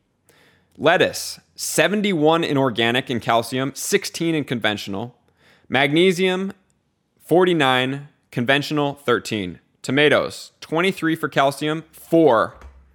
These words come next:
for conventional. Fifty-nine for magnesium in the tomatoes and organic, four for conventional. Spinach, ninety-six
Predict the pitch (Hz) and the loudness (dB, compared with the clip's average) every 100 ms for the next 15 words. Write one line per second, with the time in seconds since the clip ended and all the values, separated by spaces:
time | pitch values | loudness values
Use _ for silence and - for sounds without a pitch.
0 | _ - - _ _ _ - 127 120 117 | _ -20 -20 _ _ _ -4 -2 -2 0
1 | 113 110 131 143 156 _ _ _ _ - | -2 -2 -8 -8 -14 _ _ _ _ -2
2 | 202 202 202 175 147 147 165 - - 156 | 0 0 -2 0 2 2 0 -6 -2 0
3 | 143 135 127 143 135 151 160 170 143 139 | 2 2 2 0 0 -2 -2 -4 -6 -4
4 | 147 147 147 147 143 139 139 151 151 - | -2 0 0 -2 -2 -2 -2 -4 -8 -14
5 | - - 170 131 110 131 - 127 117 104 | -4 2 6 6 4 0 -12 -6 -4 -2
6 | 101 - 107 123 - - 156 135 - - | -4 -6 -10 -10 -12 -6 0 0 -2 -10
7 | _ 123 127 175 185 - 135 95 - - | _ -2 -2 -2 -4 -2 -2 -2 -10 -12